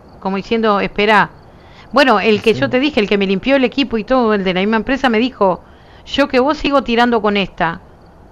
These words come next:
Speaker 1: Yo sigo tirando
Speaker 2: Mm.
Speaker 1: con esta. Y después ves", me dijo, como diciendo, ¿viste? "Después vos tranquila ves", como diciendo, "No te apures.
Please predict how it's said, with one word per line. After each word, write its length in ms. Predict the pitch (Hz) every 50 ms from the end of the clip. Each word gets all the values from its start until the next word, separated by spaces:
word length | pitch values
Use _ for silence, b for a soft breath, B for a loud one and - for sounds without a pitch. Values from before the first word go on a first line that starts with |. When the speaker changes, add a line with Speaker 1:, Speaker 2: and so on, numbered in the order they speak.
| - - - - - - - - - - - - - - - -
Speaker 1:
Yo 180 | - 214 226 220
sigo 380 | - - - 285 294 294 294
tirando 280 | 226 269 247 254 247 247
Speaker 2:
Mm. 40 | 208
Speaker 1:
con 120 | 220 214
esta. 360 | 208 196 - - 170 147 139
Y 80 | 156 226
después 300 | 208 202 - - 302 311 233 233
ves", 480 | 240 277 233 196 - - - - - - - - -
me 100 | 185 185
dijo, 300 | 185 175 - - 175 170
como 160 | - 190 190
diciendo, 320 | 196 - - 226 226 220 214
¿viste? 440 | 220 240 - - 254 226 185 - - - B B B B B B B B B B B B B
"Después 360 | - 214 202 - - 339 370 339
vos 220 | 277 294 302 294
tranquila 540 | 302 247 233 220 190 - 294 302 294 269 240
ves", 300 | 220 208 185 170 - -
como 200 | - - 190 196 196
diciendo, 280 | 185 - 247 240 240
"No 100 | 254 302 294
te 80 | 311
apures. 600 | 262 190 - 220 202 190 175 180 175 - - -